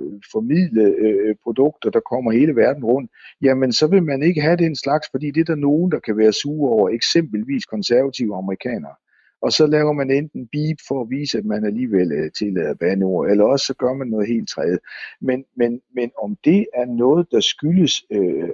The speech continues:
amerikansk kultur eller amerikansk ønske om at dominere andre, det er jeg altså meget usikker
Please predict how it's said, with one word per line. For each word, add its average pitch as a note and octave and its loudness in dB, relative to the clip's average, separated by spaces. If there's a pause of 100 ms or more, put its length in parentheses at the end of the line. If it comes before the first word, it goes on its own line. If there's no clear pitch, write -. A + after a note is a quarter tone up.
(100)
amerikansk G#2+ -8
kultur A2 -2
eller G#2 0
amerikansk G2+ -4
ønske C3+ 0
om A#2 -4
at F#2 -12
dominere A2 -2
andre, B2+ -4
det C3+ 2
er C#3+ 4
jeg A#2+ 4
altså - -12
meget C#3 0
usikker A2+ -2